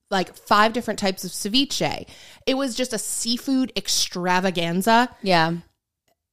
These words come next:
Speaker 1: Like, you don't get that at weddings down here. It's
Speaker 2: No.
Speaker 1: just not like that.
Speaker 2: You get a barbecue slaughter and a piece of corn.
Speaker 1: <laughs> Couple past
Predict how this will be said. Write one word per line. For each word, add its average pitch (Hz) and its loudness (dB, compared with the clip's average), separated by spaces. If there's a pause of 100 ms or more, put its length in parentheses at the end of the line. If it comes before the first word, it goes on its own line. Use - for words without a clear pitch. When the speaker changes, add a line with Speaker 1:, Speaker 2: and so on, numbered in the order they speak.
(300)
Speaker 1:
Like, 202 -2
you 202 0
don't 175 0
get 170 -4
that 170 0
at - -4
weddings 208 2
down 214 6
here. 240 6
It's 240 2
Speaker 2:
No. - 0
Speaker 1:
just 196 -2
not 156 -4
like 156 -6
that. 226 4
Speaker 2:
You 262 4
get - 0
a 202 0
barbecue 214 2
slaughter 208 2
and 185 0
a - -4
piece 214 2
of - 2
corn. 202 4
Speaker 1:
<laughs> 381 -2
Couple 285 2
past 226 0